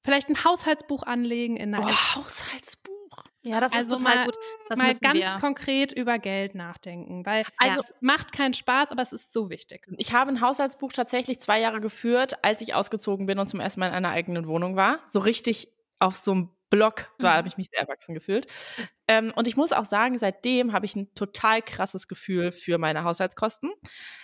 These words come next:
Speaker 2: Ähm, und würde wirklich sagen, ich brauche das nicht. Wir machen auch zwischendurch immer mal wieder eine Auswertung, wie viel wir für was <laughs> ausgeben. Wir hatten mal, ähm, so eine Kategorie Fancy Bäcker.
Speaker 1: Ja.
Speaker 2: Äh, und das haben wir dann tatsächlich auch irgendwann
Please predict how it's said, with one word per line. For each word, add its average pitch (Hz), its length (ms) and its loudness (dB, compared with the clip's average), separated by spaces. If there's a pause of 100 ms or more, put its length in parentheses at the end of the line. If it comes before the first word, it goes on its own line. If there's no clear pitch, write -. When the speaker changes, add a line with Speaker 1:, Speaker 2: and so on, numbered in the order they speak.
(120)
Speaker 2:
Ähm, 226 360 2
und 220 320 2
würde 240 560 2
wirklich 220 160 -2
sagen, 202 280 2
ich - 120 -12
brauche 175 240 2
das 254 160 -2
nicht. 269 240 2
Wir 190 100 6
machen 208 220 2
auch 190 100 2
zwischendurch 240 520 0
immer 233 220 0
mal 220 180 2
wieder 226 160 2
eine 220 260 2
Auswertung, 220 540 2
wie 202 80 -2
viel 202 180 -4
wir 190 80 2
für - 100 -14
was 170 160 -6
<laughs> - 0 -
ausgeben. 226 500 2
Wir 185 100 2
hatten 196 180 -6
mal, 180 280 2 (520)
ähm, 190 320 2
so 196 100 2
eine 190 140 0
Kategorie 190 540 -2
Fancy 190 420 0
Bäcker. 175 480 2 (480)
Speaker 1:
Ja. 233 400 4
Speaker 2:
Äh, - 40 -2 (440)
und 226 340 4
das 220 220 2
haben 220 120 4
wir 208 100 4
dann 208 160 4
tatsächlich 196 680 0
auch - 300 2
irgendwann 165 800 2